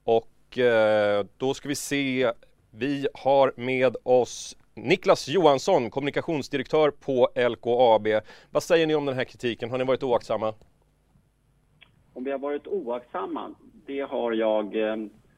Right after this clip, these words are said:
Speaker 2: nej, det tycker jag inte vi har varit. Eh, vi har varit, eh, ordentligt följt och jobbat hårt med den typen av riktlinjer, eh, eh,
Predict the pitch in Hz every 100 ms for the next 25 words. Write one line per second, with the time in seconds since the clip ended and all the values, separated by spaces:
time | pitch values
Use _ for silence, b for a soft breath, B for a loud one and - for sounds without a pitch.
0 | _ - 147 180 180 175 165 165 156 104
1 | - 107 110 101 92 - - - - -
2 | 117 110 101 107 123 120 113 110 104 107
3 | 107 107 - _ _ _ _ _ _ _
4 | _ 117 107 101 101 101 101 104 _ -
5 | 120 101 143 147 139 - 131 123 - -
6 | 104 104 101 101 _ - - - 117 107
7 | 90 101 101 - 147 135 127 - 110 101
8 | 95 101 92 - 98 101 101 _ 98 95
9 | 98 95 95 _ _ _ _ _ _ -
10 | 98 - - 52 - - _ _ _ _
11 | - - 65 60 - - - - -